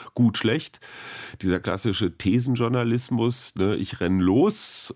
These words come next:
äh, und recherchiere eigentlich nur noch Fakten, die in mein gut-böse Schema reinpassen. Ergibt eine Geschichte, ergibt eine langweilige Geschichte, ergibt keine lösungsorientierte Geschichte, aber liest sich gut, ne? Versager, Pfeife, Nichtskönner.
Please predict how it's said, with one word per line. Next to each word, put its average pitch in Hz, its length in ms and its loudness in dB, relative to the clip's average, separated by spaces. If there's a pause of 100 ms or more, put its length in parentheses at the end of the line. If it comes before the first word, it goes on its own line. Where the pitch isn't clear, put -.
äh, - 40 0
und 127 580 2
recherchiere 113 520 0
eigentlich 101 260 -4
nur 98 160 0
noch 95 400 -2
Fakten, - 540 -4
die 90 200 -2
in 92 360 0
mein 87 500 0
gut-böse 85 640 0
Schema 71 400 -4
reinpassen. - 640 -14 (360)
Ergibt 80 360 -4
eine 92 120 0
Geschichte, 120 560 -2
ergibt - 320 -4
eine 80 80 -2
langweilige 95 560 -2
Geschichte, 92 480 -4
ergibt 85 260 -6
keine 80 180 -2
lösungsorientierte 78 920 0
Geschichte, - 440 -4
aber 101 140 2
liest 107 240 2
sich - 160 -6
gut, - 380 -8
ne? 90 200 0 (260)
Versager, 82 600 -4 (560)
Pfeife, - 480 -6 (440)
Nichtskönner. - 520 -2